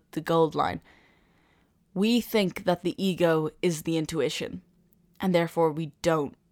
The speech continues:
get outside our comfort zone. So we think that the ego, by saying, "You're not gonna have enough money, you're not gonna have that," is your intuition actually speaking.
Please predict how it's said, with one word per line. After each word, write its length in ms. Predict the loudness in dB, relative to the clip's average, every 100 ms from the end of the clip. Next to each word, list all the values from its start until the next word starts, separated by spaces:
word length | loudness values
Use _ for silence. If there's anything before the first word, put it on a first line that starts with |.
| -6
get 140 | -4
outside 320 | -4 -4 -8
our 40 | -8
comfort 360 | -12 -10 -10
zone. 180 | -10 -14 -18 _ _ _ _ _ _ _ _ _
So 160 | -4 -2
we 200 | 0 -2
think 400 | -2 -2 -2 -2
that 320 | 4 4 4 -4
the 260 | -8 -4
ego, 260 | -2 0 0
by 160 | 0 -2
saying, 300 | -2 -2 0
"You're 100 | 0
not 140 | 0
gonna 140 | 0
have 140 | 0 0
enough 220 | 0 0
money, 200 | -2 -2
you're 100 | -2
not 100 | -4
gonna 160 | -4 -4
have 160 | -2
that," 160 | -2 0
is 160 | 0
your 100 | 0
intuition 560 | -2 -2 -2 -2 -2 -4
actually 280 | -6 -6 -8
speaking. 400 | -6 -8 -8